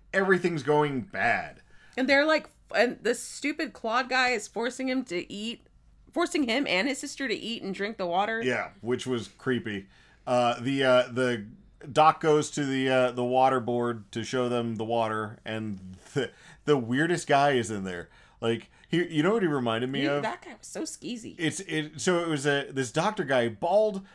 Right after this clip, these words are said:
Speaker 1: with a mustache and, like, side hair. But it, you know who he reminded me of was the, uh,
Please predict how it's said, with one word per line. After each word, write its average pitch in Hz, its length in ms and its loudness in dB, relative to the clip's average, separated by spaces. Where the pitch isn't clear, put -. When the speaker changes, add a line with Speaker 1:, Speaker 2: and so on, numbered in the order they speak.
Speaker 1:
with 151 340 0
a 139 140 0
mustache 156 840 0
and, 135 300 0
like, 123 240 0
side 139 500 0
hair. 101 400 -8
But 135 100 2
it, 147 100 -4
you 147 120 -2
know 170 120 2
who 190 140 0
he 180 80 0
reminded 127 400 0
me 143 120 -2
of 143 200 0
was 117 220 -2
the, 113 220 -2
uh, 104 240 0